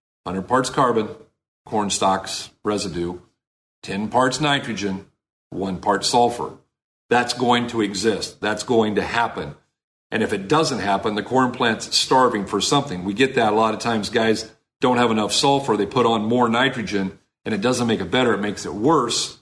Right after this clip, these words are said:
because the soil just locks onto every bit of sulfur that's in there and won't let it go, 'cause your plant eats the second table.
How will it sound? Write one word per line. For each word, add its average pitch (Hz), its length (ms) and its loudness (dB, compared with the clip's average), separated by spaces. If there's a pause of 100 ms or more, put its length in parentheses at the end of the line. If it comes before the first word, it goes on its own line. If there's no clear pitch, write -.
(200)
because 110 340 0
the 107 60 -2
soil 135 340 4
just 110 200 -4
locks 110 400 2
onto 117 300 2
every 123 260 2
bit 117 160 2
of 104 80 0
sulfur 113 380 2
that's 95 180 -2
in 135 120 2
there 101 180 0
and 101 80 -2
won't 117 200 0
let 104 140 0
it 95 160 -4
go, 107 440 0 (300)
'cause 104 180 -2
your 101 100 -2
plant 127 340 -2
eats 110 200 -6
the 120 140 -6
second 135 420 -2
table. 98 540 0